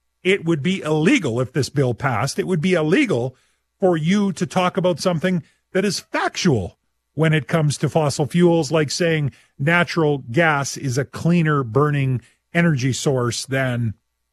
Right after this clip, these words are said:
I don't know, pick one, home heating fuel. Even though that's factual,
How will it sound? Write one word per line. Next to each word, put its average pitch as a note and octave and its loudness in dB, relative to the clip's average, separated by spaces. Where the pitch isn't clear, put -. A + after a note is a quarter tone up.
I A#2+ -6
don't F2 -6
know, G#2+ -4
pick - -2
one, F#2 -8
home C#3+ 2
heating C3 2
fuel. G2 -6
Even C#4+ 0
though D4+ 4
that's G#3 2
factual, B2+ -4